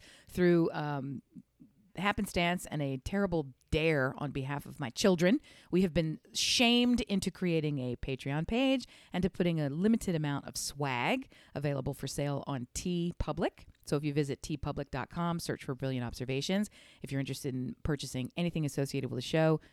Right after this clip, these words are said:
you'll see it there. If you would like to contribute to the show to support the production, you can find us on patreon dot com slash brilliant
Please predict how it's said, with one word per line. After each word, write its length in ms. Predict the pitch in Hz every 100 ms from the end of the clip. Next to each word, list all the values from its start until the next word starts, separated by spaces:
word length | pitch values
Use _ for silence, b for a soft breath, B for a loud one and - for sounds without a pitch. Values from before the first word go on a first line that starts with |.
| -
you'll 100 | 151
see 200 | - 131
it 120 | 123
there. 260 | 107 95 - 139
If 120 | -
you 100 | 135
would 120 | 135
like 220 | 135 -
to 220 | - 139 127
contribute 460 | - 123 170 160
to 100 | -
the 60 | 127
show 420 | - 151 156 160 -
to 100 | -
support 360 | 139 139 120 113
the 60 |
production, 500 | 135 123 151 - 285 392 _ B B B -
you 120 | 156
can 160 | - 139
find 220 | 139 135
us 120 | 135
on 160 | 127 120
patreon 580 | - 147 - 151 143 139
dot 240 | 135 -
com 300 | 175 165 170
slash 420 | - 131 127 123 -
brilliant 300 | 113 113 -